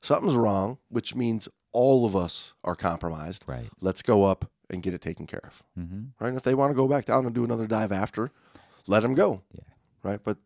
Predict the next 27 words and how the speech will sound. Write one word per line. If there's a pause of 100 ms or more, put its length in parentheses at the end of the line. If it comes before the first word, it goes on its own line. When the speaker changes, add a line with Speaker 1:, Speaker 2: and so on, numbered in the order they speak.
Speaker 2:
You
can't
have
that
peer
pressure
is
the
biggest
Speaker 1:
Right,
Speaker 2:
thing,
Speaker 1:
exactly.
Speaker 2:
right?
You
can't
have
this
idea
like,
"We're, (260)
this
dive
must
go
no
matter
what."